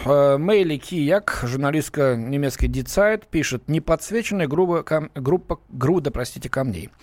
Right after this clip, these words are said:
В Германии ведут споры, надо ли было подсвечивать Бранденбургские ворота, цвета российского флага». <laughs> Неужели это самая важная тема для обсуждения после теракта, э, в Санкт-Петербурге?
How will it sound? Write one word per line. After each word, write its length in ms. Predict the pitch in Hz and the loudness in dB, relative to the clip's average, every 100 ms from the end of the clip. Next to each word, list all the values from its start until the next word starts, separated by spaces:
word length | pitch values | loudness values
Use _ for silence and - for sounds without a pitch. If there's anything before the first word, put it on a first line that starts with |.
| - - - - | -18 -16 -18 -10
В 60 | 139 | 0
Германии 400 | 226 262 302 277 | 2 4 2 2
ведут 240 | 247 285 | 0 -2
споры, 400 | - - 302 226 | -4 -2 2 4
надо 240 | 160 220 214 | 2 0 0
ли 60 | |
было 200 | 196 208 | 2 2
подсвечивать 580 | 190 190 - 208 180 156 | 2 0 2 0 0 -2
Бранденбургские 720 | 139 160 160 165 170 196 - | 0 -2 0 0 0 -2 0
ворота, 300 | 160 202 233 - | 2 4 2 -4
цвета 280 | - 151 156 | -8 0 0
российского 440 | 135 143 - 147 | 2 -2 -2 -4
флага». 420 | - 117 98 92 - | -2 -4 -4 -8 -2
<laughs> 80 | - | 2
Неужели 460 | 226 208 156 277 294 | 4 4 2 0 0
это 80 | |
самая 380 | 208 294 269 277 | 0 2 4 4
важная 380 | 269 269 180 240 | 4 4 2 -4
тема 300 | 214 214 147 | 0 0 0
для 140 | 127 139 | 0 0
обсуждения 540 | - 175 170 233 156 | 2 -2 0 0 0
после 260 | 151 160 147 | 0 -4 -2
теракта, 480 | 160 170 165 143 - - - | 0 0 2 -2 -4 -8 0
э, 100 | 151 | 2
в 40 | 143 | 2
Санкт-Петербурге? 1000 | - 160 123 156 170 202 143 107 87 | 0 0 0 -4 0 0 0 -6 -8